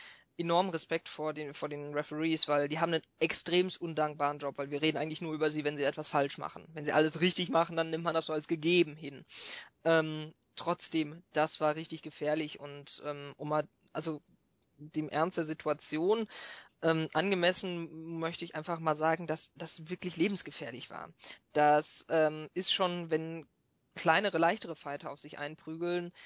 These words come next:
ähm, ist es blöd, wenn es ein Late Stoppage ist. Aber wenn du den, wie gesagt, einen der zwei, ähm, brutalsten Knockout-Artists hast überhaupt in der gesamten U F C und der prügelt mit seinen,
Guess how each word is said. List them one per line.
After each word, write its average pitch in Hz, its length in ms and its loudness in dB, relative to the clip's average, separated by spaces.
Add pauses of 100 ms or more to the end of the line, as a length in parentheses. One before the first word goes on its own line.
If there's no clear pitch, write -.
(280)
ähm, 165 600 2
ist 165 80 -10
es 165 140 -10
blöd, 165 260 0
wenn 170 140 0
es 165 100 -8
ein 165 80 -4
Late 151 200 2
Stoppage - 440 -6
ist. 175 200 -4 (280)
Aber 160 180 2
wenn 175 80 4
du 185 80 2
den, 170 280 2 (1160)
wie 180 160 -6
gesagt, 190 300 2
einen 190 180 2
der 175 180 2
zwei, 180 600 4
ähm, 165 420 -2 (380)
brutalsten 175 1160 0
Knockout-Artists 160 1300 -4
hast - 360 -2 (200)
überhaupt 165 580 0
in 165 120 -8
der 156 100 0
gesamten 165 400 -2
U 160 160 0
F 156 100 -2
C 165 380 -6 (420)
und 170 200 -4
der 175 160 8
prügelt 170 640 -6
mit 160 160 -8
seinen, 165 420 0